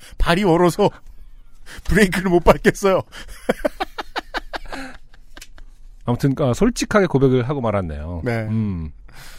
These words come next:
Speaker 1: 아, 두 분은 조금 어이없어 하면서도 가볍게 웃으며 넘어가 주셨습니다. 운전 조심하시라는 말씀도 빼놓지 않으셨고요. 아무튼 중고차를 처음 구입해서 액땜을 제대로 했다는 느낌이었습니다.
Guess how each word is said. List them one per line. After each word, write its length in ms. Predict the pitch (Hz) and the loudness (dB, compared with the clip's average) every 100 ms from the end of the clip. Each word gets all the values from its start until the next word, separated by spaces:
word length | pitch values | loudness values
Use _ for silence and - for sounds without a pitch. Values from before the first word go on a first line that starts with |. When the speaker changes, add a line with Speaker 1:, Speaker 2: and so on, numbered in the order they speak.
| - - - | -16 -18 -10
Speaker 1:
아, 340 | 120 107 104 - | -6 -6 -8 -6
두 180 | - 139 | -2 2
분은 400 | 151 175 156 95 - | 4 4 2 -2 -6
조금 300 | - 127 139 | -2 0 2
어이없어 500 | 127 151 160 151 151 | 2 6 4 6 2
하면서도 460 | 143 135 113 131 123 | 4 2 0 -2 -4
가볍게 460 | - 117 135 156 | -4 -2 -2 2
웃으며 400 | 127 120 117 120 | 2 0 -2 -2
넘어가 360 | 113 113 104 101 | -2 -4 -6 -6
주셨습니다. 720 | - - - - - - - - - - - - | -6 -6 -6 -8 -10 -14 -14 -20 -20 -20 -20 -12
운전 420 | - 143 151 147 135 | -2 0 6 4 6
조심하시라는 680 | 165 202 185 160 175 165 | 0 4 4 4 2 2
말씀도 440 | 147 113 110 104 104 | 2 0 -2 -4 -2
빼놓지 460 | 110 101 - 101 - | -2 -4 -6 -10 -10
않으셨고요. 560 | 78 69 - - - - - - - - - - - - - - - | -12 -12 -14 -14 -14 -14 -20 -20 -20 -20 -20 -20 -20 -20 -20 -20 -2
아무튼 500 | 127 170 202 165 101 | 0 2 4 4 2
중고차를 560 | - 147 180 170 170 151 | -2 4 4 6 4 4
처음 280 | 180 165 | 2 2
구입해서 500 | 139 143 131 131 123 98 | 2 0 2 2 2 -2
액땜을 380 | - 135 123 | -2 0 2
제대로 320 | 120 120 139 135 | 0 4 4 4
했다는 300 | 127 127 123 | 2 0 0
느낌이었습니다. 880 | 113 127 120 110 - 98 120 120 | -4 -4 -2 -4 -6 -4 -2 -2